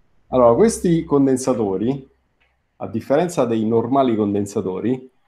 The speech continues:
richiedono di essere montati in un particolare modo. Su un condensatore ideale, quello che voi studiate a scuola,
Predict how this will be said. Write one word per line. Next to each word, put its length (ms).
richiedono 600
di 120
essere 760
montati 880
in 100
un 120
particolare 600
modo. 480
Su 180
un 80
condensatore 1000
ideale, 720
quello 260
che 140
voi 520
studiate 480
a 60
scuola, 600